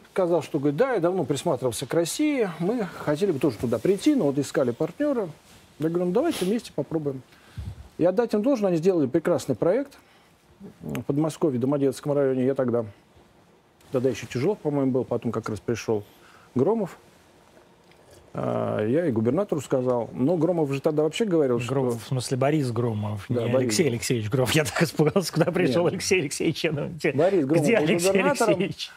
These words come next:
Speaker 1: Но он мне сказал, говорит, ты знаешь, я вообще не понимаю, нужна ли в Московской области сельское хозяйство. Я говорю, ну, слушайте, вы знаете, что в Париже есть фермер?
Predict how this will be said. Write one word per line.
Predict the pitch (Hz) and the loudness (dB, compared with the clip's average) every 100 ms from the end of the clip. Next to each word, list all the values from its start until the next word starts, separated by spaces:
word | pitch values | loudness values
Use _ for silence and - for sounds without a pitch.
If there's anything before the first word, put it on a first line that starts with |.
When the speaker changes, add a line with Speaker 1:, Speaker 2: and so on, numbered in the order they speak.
| 147 139 | -6 0
Speaker 1:
Но | 190 | 2
он | 214 | 2
мне | 180 | 2
сказал, | 214 196 | 4 4
говорит, | 170 165 | 4 4
ты | 180 | 2
знаешь, | 196 226 175 160 | 2 2 2 2
я | 160 | 4
вообще | 165 - 226 | 2 0 0
не | 202 | 2
понимаю, | 180 170 165 147 | 2 2 4 4
нужна | 143 135 156 | 4 2 2
ли | 127 | 2
в | 120 | 2
Московской | 135 - 127 - 131 | 2 2 0 0 0
области | 113 - | 0 -4
сельское | 110 131 107 113 | -2 -2 0 0
хозяйство. | 139 147 220 220 139 | 2 2 0 0 0
Я | 123 | 2
говорю, | 120 127 | 2 0
ну, | |
слушайте, | 123 131 - - 113 - - - | -2 -4 -6 -4 -6 -6 -20 -8
вы | - | -2
знаете, | 135 175 - | 0 0 -2
что | 131 | -4
в | - | 0
Париже | 147 165 156 117 | 2 2 2 2
есть | 110 - | 0 0
фермер? | 131 107 98 | -2 -2 -4